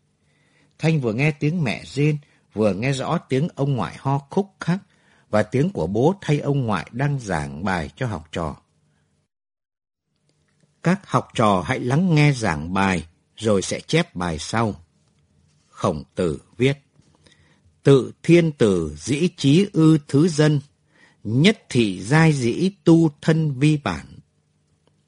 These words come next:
Nghĩa là từ ông vua cho đến kẻ thường dân, ai nấy đều phải lấy việc sửa mình làm gốc. Từ bên hè nhà chị Nho Sắc, tiếng cô An nói khỏa lấp cả tiếng khóc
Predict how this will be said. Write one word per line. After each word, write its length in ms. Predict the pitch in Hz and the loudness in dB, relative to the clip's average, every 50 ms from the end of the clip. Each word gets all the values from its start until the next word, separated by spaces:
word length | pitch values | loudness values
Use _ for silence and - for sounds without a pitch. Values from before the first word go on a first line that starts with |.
| _ _ _ _ _ - | _ _ _ _ _ -6
Nghĩa 240 | 110 123 - 160 | -4 -4 -2 -2
là 280 | 156 123 95 82 78 - _ _ _ _ _ _ _ _ | -2 -2 -4 -4 -6 -8 _ _ _ _ _ _ _ _
từ 140 | - 113 120 | 0 0 2
ông 260 | - 151 156 160 156 | 2 2 2 2 2
vua 320 | 147 156 165 170 175 170 147 - _ _ _ - | 2 4 6 6 6 6 4 2 _ _ _ 0
cho 100 | 165 165 | 0 2
đến 220 | 151 165 196 196 - | 2 0 0 0 0
kẻ 220 | 107 90 80 80 - | 0 0 -2 -2 -4
thường 320 | - 117 107 90 80 73 | -4 -2 -2 -2 -2 -4
dân, 260 | 76 113 135 135 120 104 _ _ _ _ _ _ _ | -2 0 0 0 0 -2 _ _ _ _ _ _ _
ai 220 | - 131 151 151 | 0 2 2 4
nấy 260 | 139 131 135 151 196 | 4 2 2 2 0
đều 240 | 190 139 117 107 98 | 0 0 0 0 0
phải 200 | 87 - 90 82 | -2 -4 -4 -2
lấy 120 | 110 160 165 | 0 0 0
việc 280 | 131 113 92 - - | 0 0 -2 -2 -4
sửa 280 | - - - 85 78 78 | -6 -2 -2 -2 -2 -2
mình 340 | 87 90 95 98 85 80 67 78 | -2 0 0 0 -2 -2 -8 -8
làm 300 | 78 80 76 67 67 69 | -8 -8 -8 -8 -8 -6
gốc. 240 | - 135 147 - _ _ _ _ _ _ _ _ _ _ _ _ _ _ _ _ _ _ _ _ _ _ _ _ _ _ _ _ _ _ _ _ _ _ _ _ _ _ _ _ _ _ _ _ _ _ - _ _ _ - | -4 -4 -4 -6 _ _ _ _ _ _ _ _ _ _ _ _ _ _ _ _ _ _ _ _ _ _ _ _ _ _ _ _ _ _ _ _ _ _ _ _ _ _ _ _ _ _ _ _ _ _ -20 _ _ _ -4
Từ 140 | 104 90 | -4 -2
bên 200 | 90 110 120 120 | 0 0 -2 -2
hè 320 | 117 101 104 101 90 87 80 | -2 -4 -2 -2 -2 -2 -2
nhà 200 | 82 85 85 82 | -4 -4 -6 -6
chị 200 | 82 - - - | -6 -8 -10 -8
Nho 180 | 101 117 123 120 | -6 -6 -4 -4
Sắc, 300 | - - - 156 160 _ _ _ _ | -4 -4 -6 -6 -6 _ _ _ _
tiếng 200 | - 117 135 165 - | -2 0 0 0 0
cô 80 | 139 | -2
An 320 | 135 - 123 127 127 123 120 | -4 -2 -2 -2 -2 -2 0
nói 140 | 131 156 165 | -2 -2 -4
khỏa 420 | - - - - 95 85 73 73 | -4 -8 -8 -4 -2 -2 -2 -2
lấp 300 | 76 101 143 175 - - | -4 -2 -2 -2 -2 -4
cả 100 | - 69 | -14 -12
tiếng 220 | - - 127 127 | -6 -4 -4 -4
khóc 240 | 143 - 180 180 _ | -4 -4 -6 -8 _